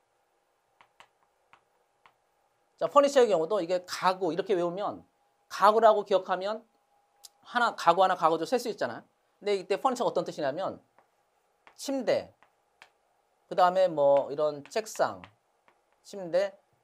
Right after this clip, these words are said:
책상 또는 이런 의자 이런 것도 통틀어서 말하는 것이 퍼니처이기 때문에 이것도 가구류죠. 가구류. 자, 돈류, 가구류. 이렇게 그 부류 전체를 말할 때는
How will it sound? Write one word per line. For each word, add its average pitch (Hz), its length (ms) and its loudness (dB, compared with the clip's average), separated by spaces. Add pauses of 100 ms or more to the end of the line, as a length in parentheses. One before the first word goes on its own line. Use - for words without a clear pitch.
(140)
책상 190 600 -2 (420)
또는 175 400 -4 (160)
이런 143 240 -4
의자 151 400 0 (1700)
이런 208 160 6
것도 214 200 -4
통틀어서 277 480 0
말하는 170 300 4
것이 165 220 -6
퍼니처이기 247 400 -4
때문에 151 260 -6
이것도 143 240 -8
가구류죠. 156 840 -6
가구류. 127 680 -8 (500)
자, 127 200 -8
돈류, 180 840 -4 (400)
가구류. 151 640 -4 (500)
이렇게 190 280 -2
그 175 200 -4
부류 214 320 -2
전체를 185 380 -2
말할 160 320 2
때는 143 420 -8